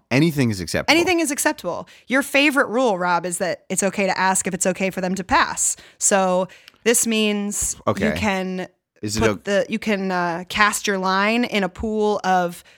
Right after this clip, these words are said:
Speaker 2: previous connections. You can cast your line in a pool of new connections. It's, it's up to you. It's up to them. W-, what I wanted to say about the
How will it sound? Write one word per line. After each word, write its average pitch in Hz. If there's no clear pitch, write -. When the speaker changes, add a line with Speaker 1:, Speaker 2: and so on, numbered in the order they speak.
Speaker 2:
previous 220
connections. 302
You 202
can 190
cast 190
your 196
line 185
in 190
a 175
pool 190
of 175
new 190
connections. 285
It's, 208
it's 196
up 202
to 190
you. 269
It's 220
up 185
to 185
them. 247
W-, 208
what 233
I 226
wanted 269
to 269
say 220
about 196
the 185